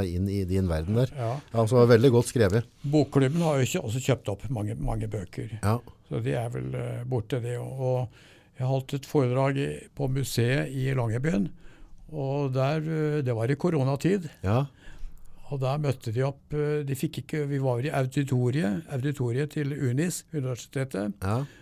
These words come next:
Speaker 2: Og der var det plass til, eh, noen og femti.
Speaker 1: Ja.
Speaker 2: Og enda sto det mange utenfor som ikke kom, ble sluppet inn.
Speaker 1: Så flott.
Speaker 2: Og det var jo trist da. Men jeg solgte masse bøker.
Speaker 1: Ja.
Speaker 2: Og de har også fortsatt bøker for salg der oppe da.
Speaker 1: Ja.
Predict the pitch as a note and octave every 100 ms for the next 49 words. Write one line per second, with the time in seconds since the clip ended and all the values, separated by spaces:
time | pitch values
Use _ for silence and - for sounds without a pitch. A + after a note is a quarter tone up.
0 | - _ - D3 C#3+ C#3+ C3 B2+ C3 C3
1 | C#3 C#3 C3 A2 - C3+ C3+ C3+ C3+ C3+
2 | C3+ B2+ A#2 A2+ - - - - D3+ C#3+
3 | B2+ B2 G#2 - A#2+ G#2+ - _ - D2+
4 | - - - C3 B2 E3+ D3+ B2 C3 B2+
5 | C3 D#3 C#3+ C3 B2+ C3+ A#2+ A2+ A#2+ B2+
6 | - - B2 A2+ C#3 B2 - A#2+ A2 G#2+
7 | G#2+ - _ - - - D3 E3+ A#2 -
8 | A2 - - - - - - - - D3
9 | E3 F3+ - D#3 C#3+ A#2+ C3+ B2+ - -
10 | - - D#2+ - - - - - - _
11 | C3+ A2+ D#3+ C3 A#2 F#2+ - G#2+ G#2+ A2+
12 | G#2+ G2 E2+ G#2+ G2 - E2+ A#2+ A2+ G#2
13 | A#2 - - - - E2